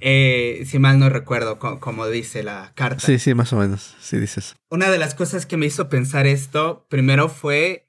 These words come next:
Speaker 1: el hecho de la primera línea. "Me gusta ver el cuarto de Mima". Y este el cuarto de Mima tiene que ver con dos cosas, incluso con tres, podríamos incluso <laughs> llamarlo tres, tres lugares, porque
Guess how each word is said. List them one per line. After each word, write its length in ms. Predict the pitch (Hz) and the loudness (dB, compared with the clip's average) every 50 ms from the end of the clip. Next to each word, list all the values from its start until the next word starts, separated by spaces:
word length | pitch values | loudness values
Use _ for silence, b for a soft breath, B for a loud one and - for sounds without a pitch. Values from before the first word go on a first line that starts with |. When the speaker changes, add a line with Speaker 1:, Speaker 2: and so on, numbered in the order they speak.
| _ | _
Speaker 1:
el 240 | _ - 127 131 135 | _ -2 0 2 2
hecho 340 | 135 135 135 - 175 175 170 | 2 2 0 0 0 0 0
de 500 | 156 147 139 131 123 120 113 107 - _ _ | 2 2 2 2 2 0 -2 -6 -10 _ _
la 240 | - 139 151 139 | -2 -2 -2 0
primera 400 | 135 143 143 143 147 160 170 165 | 0 0 0 0 2 2 2 2
línea. 500 | 151 151 160 165 160 139 117 110 113 - _ _ | 2 2 2 2 2 0 -2 -2 -6 -12 _ _
"Me 220 | 135 131 131 139 | 0 2 4 4
gusta 440 | 135 165 185 196 - - - 185 180 | 4 4 2 0 -2 -2 -2 -2 0
ver 420 | 160 156 151 151 151 151 165 - - | 0 0 0 2 2 0 -2 -4 -6
el 160 | 123 120 - | -8 -10 -8
cuarto 420 | _ - 131 135 131 131 131 147 131 | _ -2 0 0 0 0 -2 -2 -2
de 140 | 123 120 | -2 -2
Mima". 360 | 117 120 123 120 120 117 - - _ - | -4 -4 -4 -6 -6 -8 -10 -14 _ -2
Y 80 | 156 | -2
este 200 | 196 214 214 - 294 | -2 0 0 -2 -4
el 100 | 285 - | -2 -2
cuarto 300 | - 214 202 208 - 190 | -2 -2 0 0 0 0
de 100 | 170 143 | 0 0
Mima 540 | 131 127 127 123 123 120 120 139 - - _ _ _ | 0 0 -2 -2 -2 -2 -4 -6 -8 -10 _ _ _
tiene 300 | - 143 135 143 147 135 | 0 2 2 2 2 0
que 120 | - 127 | -2 -2
ver 400 | 113 117 117 120 127 - - - - | -2 0 0 0 0 0 -2 -6 -6
con 180 | - 123 123 123 | -4 -2 0 2
dos 260 | 135 139 143 135 - | 2 2 2 2 0
cosas, 480 | - 151 147 139 135 131 127 127 - | -2 -2 -2 -2 -2 -4 -8 -6 -2
incluso 500 | 135 139 135 135 170 202 233 226 285 254 | 0 0 0 0 0 -2 0 0 0 0
con 240 | - - 175 156 147 135 | 0 0 -2 -2 -2 0
tres, 400 | - 156 147 135 143 151 143 - | 0 2 2 4 2 2 0 -2
podríamos 540 | - 135 131 131 143 156 175 196 160 - - | -2 0 0 2 2 0 -2 -4 -6 -4 -2
incluso 520 | 156 143 135 135 143 160 151 - - 233 | -2 -2 -2 -2 -2 -2 -2 -2 -2 -2
<laughs> 0 | |
llamarlo 640 | 214 175 127 123 123 131 135 143 143 147 151 143 135 | -2 -2 -2 -2 0 0 0 0 2 0 -2 -2 -2
tres, 420 | - 139 131 139 139 - - - _ | 0 0 2 0 0 -2 -6 -6 _
tres 240 | - 151 156 151 165 | 0 0 0 0 0
lugares, 600 | 170 151 139 135 135 139 175 247 - - - _ _ _ | 0 0 2 2 2 2 2 0 -2 -6 -12 _ _ _
porque 460 | - 151 151 139 156 151 131 135 - | -2 -2 0 0 0 0 -2 -4 -8